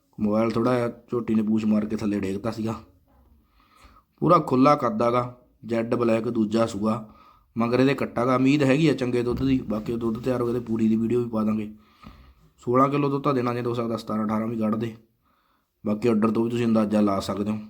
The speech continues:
ਪੂਰਾ ਖੁੱਲ੍ਹਾ ਕੱਦ ਆ, ਦੂਜਾ ਸੂਆ, ਡੇਢ ਲੱਖ ਰੁਪਈਆ ਰੇਟ ਆ ਇਹਦਾ। ਜਿਸ ਕਿਸੇ ਵੀਰ ਨੇ ਲੈਣੀ, ਉਹ ਕੰਟੈਕਟ ਕਰ ਸਕਦੇ ਹੋ। ਇੱਕ ਇਹ ਦੋ ਨੰਬਰ ਵਾਲੀ ਮੱਝ ਆ, ਪੂਰਾ ਖੁੱਲ੍ਹਾ ਕੱਦ ਆ,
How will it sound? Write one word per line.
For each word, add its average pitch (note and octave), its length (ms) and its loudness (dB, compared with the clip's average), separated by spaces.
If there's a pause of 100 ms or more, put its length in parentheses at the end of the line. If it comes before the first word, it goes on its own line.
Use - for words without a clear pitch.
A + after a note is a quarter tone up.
(760)
ਪੂਰਾ B2+ 200 0
ਖੁੱਲ੍ਹਾ B2 380 2
ਕੱਦ G#2 260 -4
ਆ, A2 120 -2 (200)
ਦੂਜਾ G#2+ 360 -4
ਸੂਆ, G#2+ 420 -2 (500)
ਡੇਢ A#2 200 0
ਲੱਖ C#3 260 0
ਰੁਪਈਆ A#2+ 260 0
ਰੇਟ G#2 220 0
ਆ G#2+ 40 0
ਇਹਦਾ। B2 180 -2 (680)
ਜਿਸ G#2+ 120 -10
ਕਿਸੇ G#2+ 200 -4
ਵੀਰ G#2 180 2
ਨੇ G#2+ 100 4
ਲੈਣੀ, G#2+ 220 4
ਉਹ G#2+ 60 0
ਕੰਟੈਕਟ G#2 360 -4
ਕਰ F#2+ 180 -6
ਸਕਦੇ G2 280 -8
ਹੋ। G#2+ 100 -8 (640)
ਇੱਕ G#2 140 -2
ਇਹ D3+ 80 6
ਦੋ B2+ 180 6
ਨੰਬਰ B2 220 2
ਵਾਲੀ B2 160 2
ਮੱਝ B2+ 220 0
ਆ, C#3 60 2
ਪੂਰਾ C3+ 280 0
ਖੁੱਲ੍ਹਾ C3 360 2
ਕੱਦ A2+ 260 -2
ਆ, A2+ 100 -2